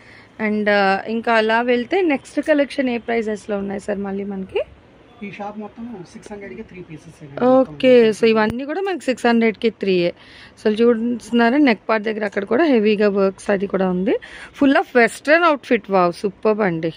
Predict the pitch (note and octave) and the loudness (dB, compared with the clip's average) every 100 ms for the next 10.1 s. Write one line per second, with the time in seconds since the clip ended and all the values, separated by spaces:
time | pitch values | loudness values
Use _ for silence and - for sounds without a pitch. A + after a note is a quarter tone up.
0 | - - B2 - _ B3+ B3+ B3 A3+ G3+ | -12 -12 -12 -12 _ 0 2 2 2 2
1 | F#3 F#3 G#3+ B3+ C4 E4 D4 G#3+ F#3+ G3+ | 2 0 -2 0 2 2 0 0 -2 -2
2 | - - A3+ A3+ A3 G#3 G3+ F#3 F3+ F3+ | -4 -2 0 2 2 0 0 0 -2 0
3 | B3 D#5 - - - - - - G3+ G3+ | 0 0 -2 -20 -20 -20 -12 -4 0 0
4 | G3+ - G3 F#3+ G#3+ G#3 G3 A#4+ D4+ B3 | -2 -4 -2 -2 -2 -2 -2 -2 -2 0
5 | A#3+ B3 G#3+ B3 A#3+ A#3 B3 A3+ - A3 | 0 0 2 0 0 0 -2 -2 -2 0
6 | G#3+ G#3+ G#3 G#3 - G4 C#4+ A3 A3 G#3 | 2 0 0 -2 -2 -2 -2 0 0 0
7 | G3+ F#3 F#3+ F#3+ G3 G3 F#3+ F#3+ F#3+ F#3 | 0 0 -2 -2 -2 -2 -4 -4 -6 -6
8 | - F#3+ C#4 C4+ F#3+ F3+ F3+ F3 E3+ - | -6 -4 -2 0 0 0 -2 -4 -6 -4
9 | F3 E3 - F3 E3 E3+ E3 - E3+ F#3 | -4 -4 -6 -6 -4 -4 -6 -8 -10 -4
10 | A#3+ | -4